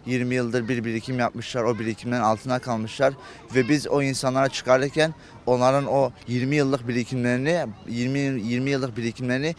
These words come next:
hiçe sayarak enkaza giriyorduk. Altınlarını, küpelerini sağa sola savurarak giriyorduk. Son olarak Umut Kevan Mersin olarak Rabbim böyle acılar bir daha bizlere yaşatmasın, bizlere göstermesin.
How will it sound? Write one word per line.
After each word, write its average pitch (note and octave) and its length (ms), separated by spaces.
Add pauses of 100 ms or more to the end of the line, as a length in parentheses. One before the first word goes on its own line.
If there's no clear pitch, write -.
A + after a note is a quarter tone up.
(140)
hiçe C#3 280
sayarak A#2+ 360 (160)
enkaza G2+ 440
giriyorduk. F#2+ 420 (340)
Altınlarını, B2 600
küpelerini B2 580
sağa B2 280
sola B2+ 340 (200)
savurarak A#2 600
giriyorduk. F#2+ 420 (280)
Son C#3 260
olarak C3 400
Umut A#2 220
Kevan A#2+ 340
Mersin A#2 380
olarak G#2 500 (300)
Rabbim A#2+ 360
böyle B2 180
acılar G#2+ 380
bir G#2+ 120
daha G#2+ 200
bizlere G#2 280
yaşatmasın, G2+ 640
bizlere G#2 280
göstermesin. F#2+ 680